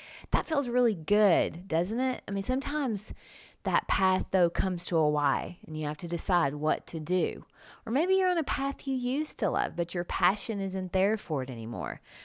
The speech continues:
Wherever you are, this episode's for you. So for me, I love <laughs> doing this podcast, and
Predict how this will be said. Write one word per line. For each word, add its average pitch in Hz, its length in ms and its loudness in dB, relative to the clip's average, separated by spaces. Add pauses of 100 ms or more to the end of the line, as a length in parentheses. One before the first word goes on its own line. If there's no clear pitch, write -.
(140)
Wherever 269 360 2
you 254 240 2
are, - 380 2 (140)
this - 220 -6
episode's 185 540 -4
for 165 120 -10
you. 165 220 -4 (600)
So 233 340 6 (120)
for 233 200 0
me, 202 540 2
I - 80 0
love 185 800 -2
<laughs> - 40 -14
doing 160 300 -2
this 151 160 -6
podcast, - 800 -4
and 180 300 -2